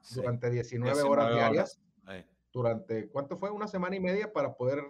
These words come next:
Speaker 2: estar listo antes.
Speaker 1: Algo así.
Speaker 2: Y aquí ahora sí vas al baño, compadre, ¿verdad? O sea, eso fue lo que yo creo que le salió mal. Pues digo, si son diecinueve horas, quítale,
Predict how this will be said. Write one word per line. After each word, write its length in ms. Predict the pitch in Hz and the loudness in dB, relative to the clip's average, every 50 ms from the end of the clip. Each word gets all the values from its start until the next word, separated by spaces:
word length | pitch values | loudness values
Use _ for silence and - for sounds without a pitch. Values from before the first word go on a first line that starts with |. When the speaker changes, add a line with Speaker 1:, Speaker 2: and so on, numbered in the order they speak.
| - - - | -12 -14 -14
Speaker 2:
estar 260 | 123 - - 135 131 | -12 -8 -6 -6 -4
listo 220 | 143 139 135 - 127 | -4 -6 -4 -4 -4
antes. 360 | 127 123 - 214 - - _ _ - | -4 -4 -6 -12 -14 -18 _ _ -12
Speaker 1:
Algo 260 | 104 101 104 113 127 | -10 -8 -4 -4 -4
así. 340 | 113 - - 104 95 - _ _ _ _ _ _ _ _ _ | -4 -4 -8 -10 -12 -12 _ _ _ _ _ _ _ _ _
Speaker 2:
Y 60 | - | -6
aquí 160 | 113 107 - 131 | -6 -4 -2 -2
ahora 120 | 143 147 | -4 0
sí 60 | 143 156 | 0 0
vas 140 | 156 156 | 0 0
al 120 | 165 139 120 | -2 -2 0
baño, 320 | 127 156 180 185 170 135 | 0 0 0 0 -2 -2
compadre, 380 | 123 113 - - 92 87 87 85 | -4 -8 -8 -8 -10 -10 -8 -8
¿verdad? 160 | 85 95 113 | -6 -6 -6
O 20 | |
sea, 400 | 113 - 127 123 120 113 - - - _ _ _ _ _ | -2 0 2 2 2 2 0 -2 -8 _ _ _ _ _
eso 360 | - 131 151 151 - 202 190 | -6 -6 -4 -2 0 -2 0
fue 240 | - 175 170 165 175 | 4 6 6 8 8
lo 160 | 185 190 185 | 6 4 2
que 100 | - 160 | 2 0
yo 220 | 139 139 120 - - | 0 0 0 -2 0
creo 180 | 175 175 165 | 0 0 0
que 120 | 165 180 170 | 2 2 2
le 120 | 170 160 | 2 2
salió 300 | - 135 131 131 147 151 | 2 0 0 2 2 2
mal. 480 | 143 143 170 220 247 214 139 - - _ _ _ _ _ _ _ _ _ _ _ _ _ _ | 4 6 6 6 6 4 2 0 -6 _ _ _ _ _ _ _ _ _ _ _ _ _ _
Pues 140 | 139 139 156 | -2 2 4
digo, 200 | 165 170 165 156 | 6 6 6 6
si 140 | 160 151 | 4 0
son 240 | 151 151 160 175 208 | -2 0 0 0 0
diecinueve 400 | 233 233 - 214 196 208 214 214 | 0 0 0 0 0 0 2 6
horas, 420 | 202 185 165 139 113 98 - - _ _ | 6 6 6 6 2 -2 -6 -12 _ _
quítale, 640 | - 190 185 - 226 226 226 233 240 233 - - | -8 -6 -2 0 2 6 8 8 8 8 4 -4